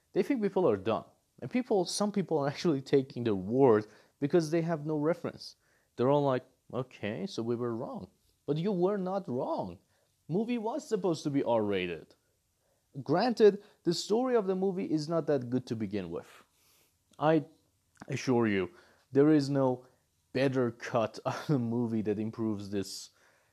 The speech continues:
shit show of a story. The story did suck ass. And that's not a,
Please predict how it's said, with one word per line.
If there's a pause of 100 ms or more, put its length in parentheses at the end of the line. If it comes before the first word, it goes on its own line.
shit
show
of
a
story. (420)
The
story
did
suck
ass. (560)
And
that's
not
a,